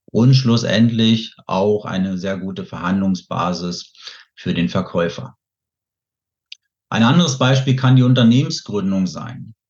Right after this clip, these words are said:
Nehmen wir hier mal ein Start-up als Beispiel und betrachten wir auf der einen Seite die Gesellschafter als Stakeholder, aber auf der anderen Seite auch Investoren wie Venture Capital oder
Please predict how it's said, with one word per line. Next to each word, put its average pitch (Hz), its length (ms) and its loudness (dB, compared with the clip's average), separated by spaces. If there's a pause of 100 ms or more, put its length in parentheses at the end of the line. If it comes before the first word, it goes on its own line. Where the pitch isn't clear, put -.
(140)
Nehmen 113 240 2
wir 113 80 4
hier 117 200 2
mal 123 160 2
ein 95 160 -2
Start-up 95 840 -4
als - 320 -12
Beispiel 123 720 -2 (960)
und 101 160 -4
betrachten 107 640 -2
wir 107 240 -2
auf 95 100 -10
der 82 160 -10
einen 113 240 -2
Seite 104 400 -6
die 90 160 -8
Gesellschafter 127 720 -4
als - 280 -8
Stakeholder, 104 680 -4
aber 87 260 -4
auf 90 160 -6
der 85 160 -10
anderen 92 320 -2
Seite 87 300 -6
auch 87 140 -8
Investoren 90 680 -4
wie 82 100 -10
Venture 82 280 -8
Capital - 480 -12
oder 78 360 -8